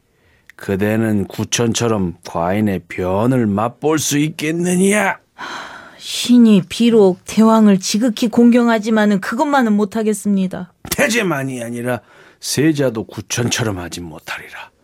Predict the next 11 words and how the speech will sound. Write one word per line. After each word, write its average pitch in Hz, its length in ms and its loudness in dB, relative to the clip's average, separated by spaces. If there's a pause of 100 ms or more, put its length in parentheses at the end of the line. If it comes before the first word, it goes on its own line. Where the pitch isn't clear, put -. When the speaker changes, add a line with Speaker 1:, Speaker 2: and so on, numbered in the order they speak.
(840)
Speaker 1:
자, 98 520 -2
자, 95 380 -2
자, 101 360 -2
곧 135 300 -4
구천을 143 640 -2 (600)
석실에서 135 800 -2
편안한 123 640 -2
집으로 123 400 0
옮겨 120 380 0
살도록 127 640 -4
주선해줘라. 139 1000 -2